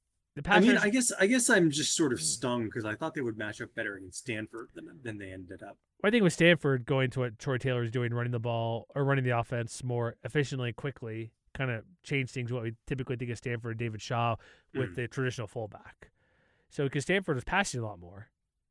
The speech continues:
Speaker 1: than they typically d-, done. Obviously, non-Andrew Luck seasons, uh, don't apply here.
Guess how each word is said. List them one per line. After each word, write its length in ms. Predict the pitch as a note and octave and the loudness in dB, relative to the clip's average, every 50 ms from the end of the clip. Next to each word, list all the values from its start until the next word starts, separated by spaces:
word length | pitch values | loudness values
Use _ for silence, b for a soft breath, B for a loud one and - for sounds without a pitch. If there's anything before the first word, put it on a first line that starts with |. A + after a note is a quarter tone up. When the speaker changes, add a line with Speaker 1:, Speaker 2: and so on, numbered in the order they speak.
| _ _ _ | _ _ _
Speaker 1:
than 200 | C#3 C3 C3 B2+ | -6 -4 -2 -2
they 120 | B2+ A#2+ A2+ | -2 -2 -4
typically 420 | - B2+ A#2 A#2 A2+ - A2 A2 | -4 -6 -8 -8 -8 -8 -8 -8
d-, 160 | G#2 A2+ A#2+ A2+ - | -8 -8 -12 -12 -8
done. 260 | B2 A#2+ A2+ A2 A2 | -6 -6 -4 -4 -4
Obviously, 340 | A2 G#2+ A2+ A2+ - - A#2+ | -4 -4 -6 -6 -6 -6 -4
non-Andrew 580 | A2+ A#2 A2+ A2+ A2 A2+ A2+ A#2 A2 A2+ A2+ A2 | -4 -2 -4 -4 -4 -4 -6 -6 -4 -4 -4 -4
Luck 220 | A2+ A2 G#2 - - | -4 -6 -8 -8 -10
seasons, 440 | - A#2 A2 G#2+ G#2+ G#2 G2+ - - | -10 -10 -8 -8 -10 -10 -10 -10 -10
uh, 120 | A2 G#2+ G#2 | -10 -10 -10
don't 180 | G#2 A2 G#2 | -10 -10 -12
apply 320 | F#2+ G2 B2+ A#2+ A2 G#2+ G#2+ | -8 -6 -6 -4 -4 -4 -6
here. 260 | G#2+ G#2 A2 B2 | -6 -6 -8 -10